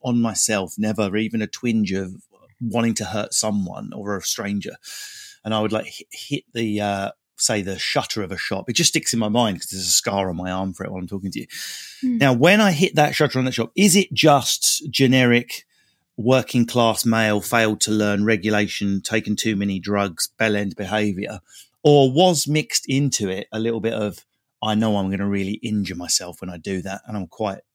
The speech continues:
Speaker 1: looking forward to it as a way of getting release from these emotions"? And I think sometimes it was on the cusp of the latter. Um, this was in my twenties. So I, I, yes, the com-, say the, let's keep it a le-,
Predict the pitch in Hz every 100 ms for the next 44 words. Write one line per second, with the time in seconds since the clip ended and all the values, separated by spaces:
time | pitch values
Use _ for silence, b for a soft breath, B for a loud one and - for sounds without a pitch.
0 | _ 104 98 92 - 101 98 - 87 92
1 | 90 90 92 90 87 101 92 87 90 92
2 | 104 - - B B B 95 92 85 87
3 | 90 87 - - 90 - B B B B
4 | - 107 123 127 - - 127 131 117 98
5 | 92 113 135 135 - - _ B B B
6 | B B _ 127 120 117 113 113 110 -
7 | - 120 - 107 90 101 101 101 - 90
8 | - _ b b b b b b b _
9 | 98 92 92 95 139 120 113 110 98 107
10 | 104 92 87 - - - 123 131 120 -
11 | 123 123 - 101 143 151 - - - 117
12 | - 123 101 - 80 - 101 - - 107
13 | - 107 98 101